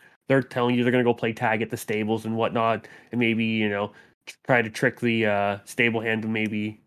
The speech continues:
fall in some poop or steal some poop and put it in, like, Sindrak's shoes later on or something.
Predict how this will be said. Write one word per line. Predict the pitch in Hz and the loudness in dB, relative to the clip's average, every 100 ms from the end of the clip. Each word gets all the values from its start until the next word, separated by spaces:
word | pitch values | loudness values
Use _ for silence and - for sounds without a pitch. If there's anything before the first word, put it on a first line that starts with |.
| _ | _
fall | - 113 113 | 0 4 4
in | 113 | 2
some | 110 | -2
poop | 107 127 | -2 0
or | 120 | 0
steal | 110 127 117 | -4 -2 -2
some | 120 | -2
poop | 117 113 | -4 -4
and | 110 | -4
put | 107 117 | -2 -2
it | |
in, | 110 | 0
like, | 110 107 | -2 -4
Sindrak's | 120 113 104 - | -4 -2 -4 -4
shoes | 110 107 | -2 -2
later | 107 104 104 | 0 0 0
on | 104 104 | 0 -2
or | |
something. | 104 110 104 107 | -4 -6 -4 -6